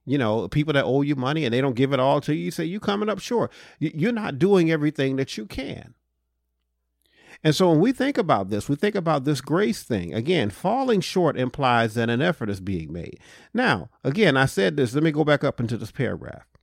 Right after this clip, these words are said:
And again, we're still in the obedience thing.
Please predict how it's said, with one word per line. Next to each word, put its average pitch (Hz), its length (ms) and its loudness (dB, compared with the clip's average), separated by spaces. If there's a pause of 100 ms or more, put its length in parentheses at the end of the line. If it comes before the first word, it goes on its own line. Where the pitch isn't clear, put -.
(300)
And 101 160 -2
again, 151 240 2
we're 185 120 6
still 247 260 4
in 208 100 4
the 190 60 4
obedience 180 560 0
thing. - 300 -10